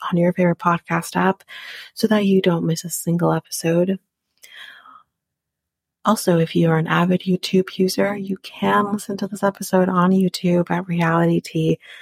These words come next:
Times two. If you want to connect with us, you can do so by following us on either Facebook or Instagram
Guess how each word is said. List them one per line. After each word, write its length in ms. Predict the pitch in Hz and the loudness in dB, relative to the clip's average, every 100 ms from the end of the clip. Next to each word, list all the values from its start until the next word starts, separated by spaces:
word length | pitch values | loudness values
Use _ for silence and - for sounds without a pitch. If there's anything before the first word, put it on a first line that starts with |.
| - - _ | -20 -20 _
Times 520 | - 175 160 160 - - - | -6 -2 0 -2 -6 -16 -10
two. 460 | - 202 220 214 _ _ _ _ _ _ _ _ _ _ _ _ _ _ _ _ _ - | 0 2 2 -2 _ _ _ _ _ _ _ _ _ _ _ _ _ _ _ _ _ 0
If 460 | 180 165 - - 180 | 2 2 -2 -4 2
you 180 | 175 | 4
want 220 | 175 175 180 | 4 4 4
to 60 | |
connect 360 | - 180 202 - | 2 0 0 -4
with 160 | - | -8
us, 360 | 170 170 - - _ - - _ _ | -4 -4 -6 -18 _ -20 -20 _ _
you 80 | - | -4
can 220 | 180 165 | 2 2
do 160 | 165 170 | 2 -2
so 500 | - 196 214 214 196 | 2 2 2 0 0
by 140 | 165 165 | -2 0
following 400 | 160 160 160 165 | 0 2 2 2
us 240 | 170 - | 0 0
on 80 | 190 | 0
either 260 | 170 170 170 | 2 0 0
Facebook 420 | 165 - 185 190 _ - | -2 -2 -2 -2 _ 0
or 80 | 214 | 2
Instagram 600 | 214 - - 190 185 | 2 -2 -4 2 2